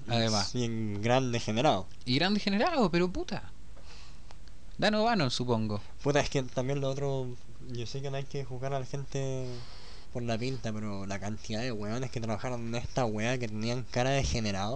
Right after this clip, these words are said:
Speaker 1: Oh, conche tu madre, lo hablamos también, weón. Todos los weones tienen pinta de pedófilo.
Speaker 2: Sí.
Speaker 1: Como los productores y weas así. Como, <laughs> y, y sí, está bien ese disclaimer, <laughs> así como,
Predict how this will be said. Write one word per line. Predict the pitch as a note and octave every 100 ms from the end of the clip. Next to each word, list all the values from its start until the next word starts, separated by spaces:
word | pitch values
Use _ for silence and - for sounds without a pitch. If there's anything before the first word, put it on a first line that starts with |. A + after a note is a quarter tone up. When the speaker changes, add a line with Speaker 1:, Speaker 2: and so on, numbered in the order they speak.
| -
Speaker 1:
Oh, | B2+ A2
conche | G#2 -
tu | A2
madre, | A2+ A2+
lo | A2+ G#2+
hablamos | G#2+ A2+ G#2+
también, | A2+ G#2 G2+ G2+
weón. | G#2+ G#2+
Todos | A2 A2+
los | A2
weones | G#2+ A2
tienen | - A2
pinta | - G#2 G2
de |
pedófilo. | F#2+ F2 - - - - -
Speaker 2:
Sí. | - - - - -
Speaker 1:
Como | A2 A2
los | G#2 G#2 -
productores | A2 G#2 F#2+ - F#2+ A2 A#2
y | A2+
weas | A2+ A2+ A#2
así. | - A2+ C3+ - - - - - -
Como, | A#2 A2+ G#2 G#2 G2+ G2+ - -
<laughs> | - - -
y, | B2+ D3+ C#3+
y |
sí, | - G3 - - -
está | - C#3+
bien | D3 D#3+
ese | E3+ F3+
disclaimer, | E3+ D#3 C#3+ C#3+ C3+
<laughs> | C3+
así | D#3 G3+
como, | F#3 D#3+ D3 C3